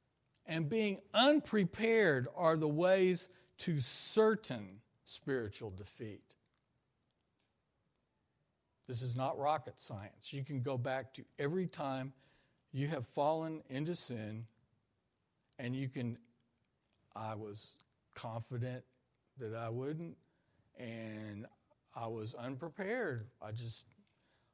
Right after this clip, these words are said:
I can't remember where that verse is," or, "I didn't ever follow up with that," or, "I didn't keep my, you know, relationship tied together so that I could have somebody beside me." I mean, there's a million ways you can look at it.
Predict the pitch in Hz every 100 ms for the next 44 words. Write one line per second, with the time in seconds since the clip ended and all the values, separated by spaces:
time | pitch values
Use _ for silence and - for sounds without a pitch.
0 | - 120 - 165 170 196 202 196 208 190
1 | 131 120 107 92 117 104 95 120 101 -
2 | _ _ _ _ _ - 127 151 196 190
3 | 185 - 180 202 160 117 - 139 127 117
4 | 113 110 - 107 - 107 104 127 165 185
5 | 185 165 - 202 208 165 151 127 113 _
6 | _ _ _ - 143 135 123 127 131 -
7 | 113 113 123 117 - _ _ _ - 131
8 | 113 123 123 117 113 113 - 123 117 113
9 | 113 113 127 107 120 117 - 120 120 117
10 | 131 127 110 - - - _ _ _ _
11 | _ - 135 123 120 127 131 135 131 123
12 | 117 110 110 107 139 131 131 131 135 135